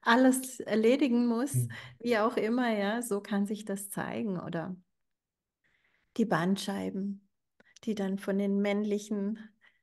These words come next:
Speaker 1: harten Elementen zermalmt werden. Also ich lebe das Weibliche nicht, das Weiche. Ja? Also wir können da viel mit Körperlesen machen, was wir auch mit Teki ganz viel machen.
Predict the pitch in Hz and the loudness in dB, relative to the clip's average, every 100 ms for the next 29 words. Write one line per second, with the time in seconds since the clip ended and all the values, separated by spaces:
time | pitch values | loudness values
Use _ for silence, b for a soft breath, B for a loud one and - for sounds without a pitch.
0 | _ - 233 233 233 220 214 233 - 233 | _ -4 2 2 2 -2 0 -2 -2 2
1 | 233 220 208 202 233 240 214 202 226 - | 4 4 0 0 -2 -2 -4 -4 -6 -10
2 | - - 233 208 196 214 269 277 - 185 | -18 -4 0 2 2 2 0 -2 -2 -2
3 | 190 226 247 - - b b b 202 196 | -2 -2 -4 -6 -12 b b b -6 -4
4 | 196 190 - - 202 190 208 202 - 190 | -2 -4 -6 -4 -2 0 -2 -4 -2 -2
5 | 269 - 226 226 185 185 196 - _ _ | -2 -4 -6 -4 -6 -8 -10 -16 _ _
6 | - 175 - 196 220 220 - - _ _ | -8 -8 -6 -6 -6 -8 -10 -18 _ _
7 | _ _ 226 247 262 B B B B 226 | _ _ -4 -2 -4 B B B B -4
8 | 233 226 220 220 240 254 214 208 262 277 | 0 0 0 2 2 4 2 0 0 2
9 | 269 214 220 226 233 233 220 202 196 196 | 4 0 -4 -2 0 0 2 2 2 2
10 | 196 220 254 233 214 202 - 151 214 240 | 2 2 2 2 0 -2 -4 -2 0 0
11 | 220 214 254 240 240 233 220 220 B B | -2 -2 -4 -4 -4 -2 -2 -4 B B
12 | B _ - 220 220 - 233 202 190 226 | B _ 0 0 0 0 0 2 0 2
13 | 233 233 | 0 0